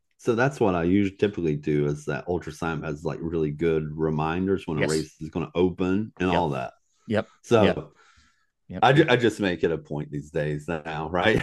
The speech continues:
Speaker 1: It's like,
Speaker 2: Oh, yeah.
Speaker 1: please,
Speaker 2: Yeah, yeah.
Speaker 1: you know.
Speaker 2: Well, it's, it's interesting too, like, what we've noticed, um, and, you know, I'm not, I'm not putting on or a part of Hellbender anymore, but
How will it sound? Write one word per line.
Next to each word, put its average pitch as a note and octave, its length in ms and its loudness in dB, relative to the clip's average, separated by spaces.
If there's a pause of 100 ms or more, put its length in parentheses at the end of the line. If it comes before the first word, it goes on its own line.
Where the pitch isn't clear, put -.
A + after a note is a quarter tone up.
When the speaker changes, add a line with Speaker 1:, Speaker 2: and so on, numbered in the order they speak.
(120)
Speaker 1:
It's D3 100 0
like, - 160 -4
Speaker 2:
Oh, A3 140 6
yeah. A2+ 80 6
Speaker 1:
please, G2+ 300 4
Speaker 2:
Yeah, A2+ 100 4
yeah. A#2 120 2
Speaker 1:
you A#2 100 8
know. F2+ 140 2
Speaker 2:
Well, A2+ 100 0
it's, - 160 -6 (320)
it's B2+ 180 2
interesting C#3+ 360 0
too, B2 440 0 (100)
like, G#2+ 200 2
what A2+ 320 4
we've G2+ 380 -2
noticed, G2+ 540 0 (100)
um, E2+ 260 -4
and, F#2 220 -4
you F2 60 -8
know, E2 80 -4
I'm E2+ 100 -2
not, F#2 180 -2 (260)
I'm F2 180 -8
not F2+ 160 -4
putting F#2 220 -4
on F2+ 160 -2
or E2 160 -2 (100)
a - 60 -14
part F#2 240 0
of E2 80 -6
Hellbender F#2+ 400 0
anymore, F2+ 300 -2
but F2+ 200 -2